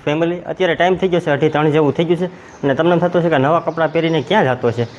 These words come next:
તો તમને અંદાજો જો કે થોડો ઘણો આવી જ ગયો છે થંબનેલ જોઈને, છતાં પણ થોડીક વાર તમે વ્લોગ કન્ટિન્યુ જોવો, પછી તમને ખબર પડશે કે હું ક્યાં જાઉં છું અત્યારે. તો હાલો ફટાફટ હમણાં છે ને ચા બનાવવાનું કહી દઉં, એટલે ચા પીને પછી આપણે નીકળવાનું છે. ક્યાં નીકળવાનું છે આગળ વ્લોગમાં જો, પછી ખબર પડે.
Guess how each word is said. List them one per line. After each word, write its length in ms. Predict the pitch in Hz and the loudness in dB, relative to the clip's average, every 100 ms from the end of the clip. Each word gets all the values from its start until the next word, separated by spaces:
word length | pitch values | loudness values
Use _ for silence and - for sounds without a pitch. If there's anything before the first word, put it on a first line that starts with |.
| - - | -20 -4
તો 60 | 147 | 0
તમને 180 | 156 | 2
અંદાજો 500 | 131 139 165 190 202 | 2 2 4 4 2
જો 120 | 180 196 | 2 0
કે 80 | |
થોડો 220 | 196 196 185 | 0 0 0
ઘણો 180 | 180 | 0
આવી 260 | 185 156 202 | 0 0 0
જ 60 | 165 | 0
ગયો 160 | 139 | -2
છે 140 | 131 147 | -2 -2
થંબનેલ 360 | 127 139 131 | 0 0 0
જોઈને, 220 | 123 143 143 - - | 0 -2 -4 -14 -10
છતાં 300 | - 196 185 | -4 0 0
પણ 160 | 160 143 - | 0 -4 -4
થોડીક 220 | 151 156 | -2 0
વાર 100 | 151 | 0
તમે 160 | 139 135 | 0 0
વ્લોગ 260 | 120 139 139 | 2 0 0
કન્ટિન્યુ 480 | 139 143 139 143 135 | 0 0 0 0 2
જોવો, 160 | 165 | 0
પછી 260 | 180 - 143 | 0 0 0
તમને 220 | 139 131 | 2 0
ખબર 180 | 127 135 | 0 -2
પડશે 200 | 123 139 | -2 -2
કે 60 | 127 | -2
હું 120 | 117 | -2
ક્યાં 200 | 131 123 120 | -2 -2 -2
જાઉં 200 | 117 135 | -2 -2
છું 160 | 135 156 | 0 -2
અત્યારે. 320 | 139 147 147 147 - - - | 0 0 -2 -4 -16 -20 -4
તો 0 | |
હાલો 180 | 143 165 | 0 0
ફટાફટ 400 | 165 160 147 147 | 0 -2 -2 0
હમણાં 180 | 143 156 | 2 2
છે 60 | |
ને 60 | 147 | 0
ચા 220 | 135 135 | 0 0
બનાવવાનું 420 | 135 135 131 123 | 0 0 0 -2
કહી 120 | 123 143 | -2 -2
દઉં, 200 | 180 185 - - | -2 -4 -10 -14
એટલે 220 | 127 120 | -6 -4
ચા 220 | 107 135 | 0 0
પીને 300 | 131 147 147 | 0 0 0
પછી 200 | 127 127 | 0 -2
આપણે 180 | 123 120 | -4 -4
નીકળવાનું 440 | 113 123 147 143 127 | -4 -2 0 0 -2
છે. 120 | 127 | 0
ક્યાં 160 | 160 | 0
નીકળવાનું 360 | 170 185 185 180 | 2 2 2 2
છે 180 | 185 185 - - - - - - | 0 -2 -6 -20 -20 -20 -20 -10
આગળ 240 | 131 135 147 | -4 0 2
વ્લોગમાં 380 | 143 151 156 | 2 2 0
જો, 160 | 151 175 | 0 -4
પછી 160 | 147 147 | -4 -6
ખબર 240 | 139 131 | -4 -2
પડે. 220 | 143 185 | 0 -2